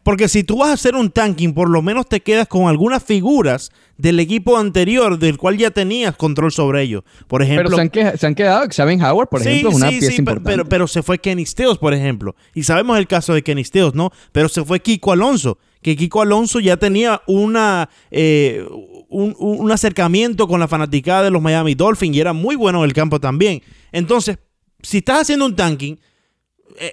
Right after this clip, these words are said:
Speaker 1: eh, con, con lo que ya tenías, probablemente n-, ibas a, a, a perder igual. Entonces, quédate con eso, porque lo que en verdad te cambia en la N F L es el quarterback. Y si te
Speaker 2: Claro.
Speaker 1: estás yendo por el tanking a buscar a Tua Tagovailoa,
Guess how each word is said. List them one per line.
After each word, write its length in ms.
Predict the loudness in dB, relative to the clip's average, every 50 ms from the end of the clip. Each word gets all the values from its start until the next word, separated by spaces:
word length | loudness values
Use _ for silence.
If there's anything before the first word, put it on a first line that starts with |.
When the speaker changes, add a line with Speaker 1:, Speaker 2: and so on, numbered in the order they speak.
| -12 -14 -14
Speaker 1:
eh, 100 | -8 -2
con, 240 | 0 0 2 0 0
con 200 | -2 0 0 0
lo 80 | 0
que 140 | 0 -2 -2
ya 160 | 0 0 0
tenías, 480 | 0 -2 -2 0 0 2 2 2 0 0
probablemente 760 | 0 0 2 2 2 2 0 0 0 -2 -2 0 0 0 0
n-, 240 | 0 0 -2 -2 -4 -4
ibas 300 | -4 -2 0 2 2 2
a, 120 | 2 0 0
a, 340 | 0 -2 -2 -2 -2 -2 -2
a 80 | 0
perder 360 | 0 0 0 2 2 2 2 2
igual. 440 | 2 2 2 2 2 0 -2 -6 _ _ -20 -20 _ _ _
Entonces, 500 | -6 -2 0 0 0 0 0 -4 -8 -10 _
quédate 380 | -2 0 0 2 2 0 -2 -2
con 180 | 0 0 0 2
eso, 240 | 0 -2 -2 -2
porque 300 | 0 -2 -2 0 0 0
lo 160 | 2 2 2 0
que 100 | 0 0
en 100 | 0 2
verdad 300 | 2 0 2 0 0 0
te 200 | 0 -2 -2 0
cambia 420 | 0 -2 0 0 0 2 2 2
en 80 | 2 0
la 140 | 0 0 0
N 120 | 0 0 0
F 260 | 0 0 0 0 0
L 200 | 0 -2 -6 -8 _ _ _ -4
es 120 | -2 0
el 120 | 0 -2 0
quarterback. 540 | 0 0 2 2 2 0 -2 -4 -4 -6 _ _ _ _
Y 120 | -8 -6 -4
si 180 | -2 -2 -2
te 80 | 0 0
Speaker 2:
Claro. 80 | 0 2 2
Speaker 1:
estás 100 | 2 2
yendo 220 | 2 0 0 0 0
por 120 | 0 0
el 120 | 0 0
tanking 320 | 0 0 0 0 0 -2 -2
a 20 |
buscar 380 | 0 -2 -2 -2 0 0 2 0
a 80 | 0
Tua 280 | 0 0 0 0 2 2
Tagovailoa, 680 | 0 0 0 2 2 2 2 2 2 2 0 0 -4